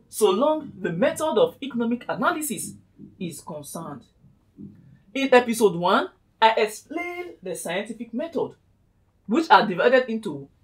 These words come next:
inductive and deductive reasoning, positive and normative reasoning. I summarized that, or in summary, deductive reasoning is a type of reasoning where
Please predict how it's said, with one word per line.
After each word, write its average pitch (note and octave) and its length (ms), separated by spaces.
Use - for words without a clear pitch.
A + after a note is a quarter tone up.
inductive C#4 640
and D#3 160
deductive F#3+ 480
reasoning, C4 440
positive E4 600
and D#3+ 200
normative F3+ 580
reasoning. D3+ 400
I C4 440
summarized D#4+ 720
that, - 420
or F#3 240
in G3 80
summary, G#3 680
deductive D#4+ 540
reasoning F3 580
is A#3+ 160
a A3 80
type E4 260
of F#3 200
reasoning G#3 440
where D#4 480